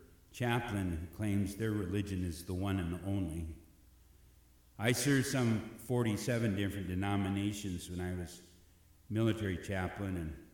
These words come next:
those by way of television. I probably buried as many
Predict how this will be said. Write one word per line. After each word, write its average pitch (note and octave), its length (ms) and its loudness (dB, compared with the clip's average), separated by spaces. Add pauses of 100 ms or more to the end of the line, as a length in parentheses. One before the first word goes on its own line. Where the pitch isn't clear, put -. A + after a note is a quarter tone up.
(520)
those A2 240 2
by G#2+ 180 -2
way G2+ 220 0
of - 160 -8
television. G2 580 -4 (1400)
I F#2+ 100 -6
probably G#2+ 460 -2
buried G#2 560 -2
as G2 200 -12
many G#2 500 -2